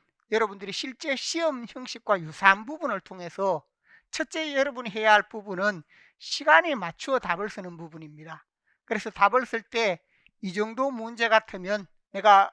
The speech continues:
그 시간에 맞춰서, 얼마나 시간에 맞춰서 답을 쓸 수 있는가. 그래서, 어, 시간이 있으면 그 시간을 보면서 항상 답을 쓸 때 우리 시-, 앞에 시계를 두는 이유가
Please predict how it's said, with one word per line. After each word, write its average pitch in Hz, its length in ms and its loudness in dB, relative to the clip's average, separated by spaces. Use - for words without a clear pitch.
그 208 120 -4
시간에 247 360 6
맞춰서, 185 680 -6
얼마나 233 300 0
시간에 233 300 -4
맞춰서 202 360 -4
답을 185 260 0
쓸 202 160 -10
수 214 100 -16
있는가. 170 480 0
그래서, 220 460 2
어, 180 280 -2
시간이 254 400 4
있으면 220 500 -6
그 196 140 -6
시간을 262 420 2
보면서 226 580 -2
항상 214 400 -4
답을 208 340 0
쓸 208 180 -8
때 190 380 -2
우리 240 240 -10
시-, - 260 -4
앞에 254 200 0
시계를 254 500 -4
두는 202 340 -14
이유가 185 600 2